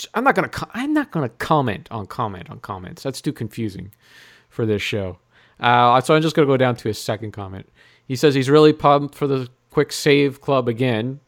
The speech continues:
It's like he's promoting this thing or something. Uh, he says, "All the Trek talk makes me want to start watching T N G. I have seen T O S a couple of times now and enjoy that.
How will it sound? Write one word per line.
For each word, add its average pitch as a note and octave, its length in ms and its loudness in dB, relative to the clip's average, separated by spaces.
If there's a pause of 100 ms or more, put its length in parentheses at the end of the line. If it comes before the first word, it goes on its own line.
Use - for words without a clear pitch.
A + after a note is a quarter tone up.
It's - 140 -6
like D3 120 2
he's B2+ 180 -8
promoting D#3+ 580 4
this G#2 220 -6
thing G#2 180 -8
or G2 100 -8
something. G#2+ 480 -14 (640)
Uh, A#2 200 -4
he B2 40 -2
says, D#3 180 -2
"All G3 120 4
the A#3 80 4
Trek A3+ 300 0
talk D#3+ 520 -2
makes E3+ 420 -2
me E3+ 160 -2
want D3+ 300 -2
to C#3 80 -10
start - 280 -2
watching C3+ 380 -2
T E3 240 -4
N C3+ 140 -2
G. B2+ 340 -4 (260)
I C3 120 0
have C3+ 120 0
seen G3+ 420 -2
T E3+ 220 -4
O C3+ 120 2
S C#3+ 260 0
a - 40 -20
couple C3+ 260 -8
of A2+ 60 -14
times D#3 340 -6
now A2+ 380 -4
and A#2+ 100 -6
enjoy A#2+ 300 -2
that. A2+ 300 -2